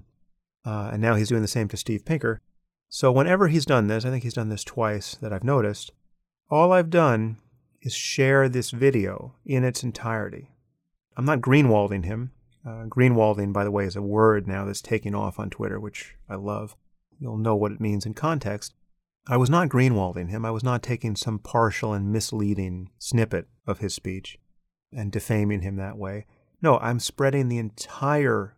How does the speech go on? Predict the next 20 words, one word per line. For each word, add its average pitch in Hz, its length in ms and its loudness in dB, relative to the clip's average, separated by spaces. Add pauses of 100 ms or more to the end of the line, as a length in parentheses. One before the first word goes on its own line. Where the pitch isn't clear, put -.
content, 131 460 -6 (180)
his 110 260 -10
en-, 117 120 -6 (120)
his 123 180 -10
entire, 113 720 -2
whatever 107 340 -4
it 90 180 -8
is, - 200 -16
it's 104 220 -12
in 101 100 -10
three 120 280 -2
segments. 95 600 -6 (600)
I 117 60 -4
spread 147 240 4
the 123 80 4
whole 151 220 2
thing 139 380 -4 (540)
on 101 200 -4
Twitter 104 500 -8
and, 117 180 -10